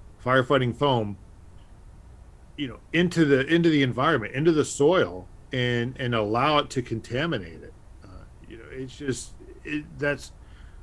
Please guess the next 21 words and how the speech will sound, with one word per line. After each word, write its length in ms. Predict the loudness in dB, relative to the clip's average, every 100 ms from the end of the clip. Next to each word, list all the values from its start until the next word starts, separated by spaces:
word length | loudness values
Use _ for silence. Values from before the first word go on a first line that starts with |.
| -20 -20 -20 -20 -20 -20 -20 -18 -8
it, 220 | -6 0
it, 160 | 0 4
it 180 | 4 6
bothers 520 | 6 8 8 8 6
me 240 | 2 2
that, 680 | 4 4 4 2 0 -6 -18 -20 -20 -20 -20 -20 -20 -20 -20 -20 -20 -20 -20 -20 -14
that 180 | -12 -12
so 340 | -4 4 6
many 600 | 6 6 4 2 -2 -4 -8
residents 760 | 0 4 6 6 4 0 -2 -10 -4
in, 320 | -2 0 -2
in, 480 | -2 -2 -2 -4 -10 -16 -20 -10
in 140 | -2 2
New 80 | 4
Mexico, 640 | 4 2 -2 -4 -6 -8
'cause 280 | -4 -4 -6 -18 -20 -18 -8
while 200 | 0 2
I 140 | 6 6
was 160 | 6
at 120 | 4 2
Clovis, 760 | 4 6 6 2 -6 -16 -18